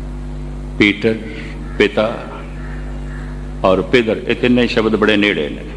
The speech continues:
ਇੰਗਲਿਸ਼ ਦਾ, ਫਾਰਸੀ ਦਾ, ਹਿੰਦੀ ਦਾ। ਬਹੁਤ ਨੇੜੇ ਹੈ, ਬੜੇ ਨਿਕਟਵਰਤੀ ਸ਼ਬਦ ਨੇ।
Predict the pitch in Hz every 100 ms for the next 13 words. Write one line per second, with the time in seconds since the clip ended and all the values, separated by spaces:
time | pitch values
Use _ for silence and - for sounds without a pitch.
0 | - - - - - - - - - 98
1 | 104 107 107 113 113 - - 95 - 110
2 | 110 110 110 - 101 80 69 - - -
3 | - - - - - - - - - -
4 | - - - 107 110 90 73 - - -
5 | - - - - - 101 110 107 110 101
6 | 87 - - - - - - -